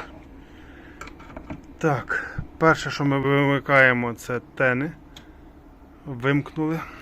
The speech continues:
Друге, що ми вимикаємо, пару.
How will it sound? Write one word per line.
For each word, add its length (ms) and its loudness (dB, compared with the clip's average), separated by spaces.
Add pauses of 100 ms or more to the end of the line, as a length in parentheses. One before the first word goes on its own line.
(800)
Друге, 360 -6
що 180 -6
ми 160 -2
вимикаємо, 760 -2 (1700)
пару. 300 6